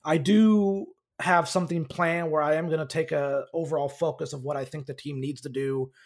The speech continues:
going forward in terms of, like, moves or anything like that. But that's obviously for another time. So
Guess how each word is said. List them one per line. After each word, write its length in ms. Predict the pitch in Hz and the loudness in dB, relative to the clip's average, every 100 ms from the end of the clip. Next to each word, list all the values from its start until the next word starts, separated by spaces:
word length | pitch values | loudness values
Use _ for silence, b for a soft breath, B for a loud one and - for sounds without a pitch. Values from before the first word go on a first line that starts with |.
| b b - | b b 2
going 240 | 151 139 | 2 2
forward 340 | 135 151 147 143 | -2 0 2 0
in 100 | 135 | -2
terms 200 | 143 131 | -6 -4
of, 60 | |
like, 120 | 127 | -6
moves 360 | 123 135 135 123 | -2 -2 -2 -2
or 80 | 127 | -4
anything 280 | 123 135 123 | -6 -6 -6
like 200 | 120 - | -8 -8
that. 200 | 127 117 | -8 -6
But 60 | |
that's 260 | 123 120 - | -8 -8 -10
obviously 380 | 123 120 127 120 | -8 -8 -8 -8
for 140 | 127 | -6
another 260 | 120 117 110 | -6 -8 -8
time. 480 | 156 147 147 139 135 b b | -6 -4 -4 -8 -12 b b
So 520 | - 156 127 123 123 | -10 -4 -2 -2 -4